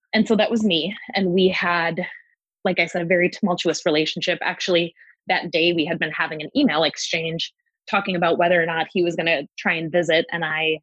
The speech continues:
had still harbored a ton of anger just because he had, when he and my mom had split,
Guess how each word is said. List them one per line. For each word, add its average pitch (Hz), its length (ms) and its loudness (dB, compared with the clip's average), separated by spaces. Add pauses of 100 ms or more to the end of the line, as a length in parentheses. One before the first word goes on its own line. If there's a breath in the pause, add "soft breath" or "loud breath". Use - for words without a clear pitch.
(100)
had 196 160 0
still 226 260 -2
harbored 165 520 0
a - 60 -4 (140)
ton 226 160 2
of 156 200 -2
anger 151 360 -4
just - 320 -6
because 165 440 -6
he 175 100 0
had, 156 400 0
when 196 240 0
he 196 160 -2
and 175 140 -2
my 160 100 -2
mom 160 240 -4
had 151 240 -6
split, 160 480 0